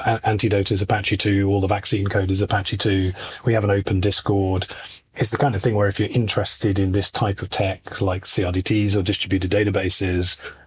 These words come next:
we're trying to kind of develop in public, basically, and, and sort of piece things together. So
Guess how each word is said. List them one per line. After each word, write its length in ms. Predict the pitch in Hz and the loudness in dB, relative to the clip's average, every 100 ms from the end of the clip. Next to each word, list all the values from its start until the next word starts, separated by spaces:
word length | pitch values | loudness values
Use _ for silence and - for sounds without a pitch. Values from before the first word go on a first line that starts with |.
| _ | _
we're 200 | 117 104 | 0 2
trying 300 | - 98 101 | 0 0 0
to 80 | 104 | 0
kind 140 | 101 | 0
of 80 | 92 | 0
develop 340 | 92 98 95 | 0 0 0
in 80 | 98 | -2
public, 460 | 90 95 98 - - | -2 -2 -2 -6 -6
basically, 580 | - - 131 - - 87 | -2 -2 -2 -4 -6 -6
and, 240 | 87 90 - | -8 -8 -4
and 160 | 95 | -2
sort 240 | - 98 101 | -2 -2 -2
of 180 | - - | -6 -4
piece 220 | 104 - | -2 0
things 240 | 95 90 | -2 -4
together. 360 | - 95 92 87 - _ | -2 0 -2 -4 -12 _
So 320 | - - 92 | -4 0 0